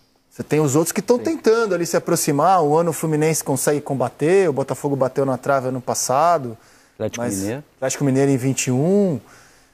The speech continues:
Speaker 1: mas eles, todo ano você tá vendo Palmeiras e Flamengo sempre candidatos aos títulos e chegando forte nas competições. Ano passado foi uma exceção, o Flamengo não levantou nenhuma taça,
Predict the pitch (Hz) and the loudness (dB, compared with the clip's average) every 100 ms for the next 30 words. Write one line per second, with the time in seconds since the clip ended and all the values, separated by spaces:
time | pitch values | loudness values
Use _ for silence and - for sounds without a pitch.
0 | _ 117 120 113 131 143 135 - - - | _ 0 2 2 2 0 -2 -6 -6 0
1 | 147 202 160 190 190 - 208 208 185 175 | 0 4 2 2 -4 -4 -4 -2 -2 -2
2 | 180 185 - 180 139 147 165 156 170 139 | -4 -6 0 0 2 0 0 -2 0 -2
3 | 139 156 165 147 - 185 185 127 - 143 | -2 -4 -6 -4 0 0 0 -4 -4 -2
4 | 156 135 135 151 165 165 156 - 151 147 | 0 2 0 0 -2 -2 -2 -4 -4 -4
5 | 165 156 - 147 156 170 - 165 170 175 | -6 -4 -2 0 -2 -2 0 2 2 -4
6 | 170 185 175 185 - 135 120 127 135 143 | -6 -6 -6 -6 -2 -2 -2 -2 -2 0
7 | 139 139 165 156 160 208 - 160 147 - | 0 -2 -4 -4 -4 -4 -2 -4 -4 -10
8 | - - _ 139 135 147 147 147 143 156 | -20 -20 _ -2 0 2 2 2 0 0
9 | 151 143 175 175 127 113 - 104 | 0 0 -2 0 0 0 -4 -8